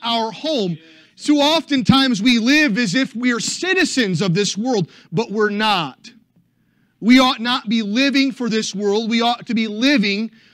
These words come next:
for eternity. And this is the example that Abraham set for us.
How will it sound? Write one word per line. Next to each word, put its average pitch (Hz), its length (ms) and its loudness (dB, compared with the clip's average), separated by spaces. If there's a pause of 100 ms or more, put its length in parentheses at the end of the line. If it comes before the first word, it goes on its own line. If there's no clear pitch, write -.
(140)
for 262 300 -2
eternity. 220 640 -2
And 226 120 2
this 311 160 -2
is 262 200 0
the 233 180 2
example 233 580 0
that 214 140 -2
Abraham 226 520 -2
set - 340 -4
for 190 160 -4
us. 185 280 -2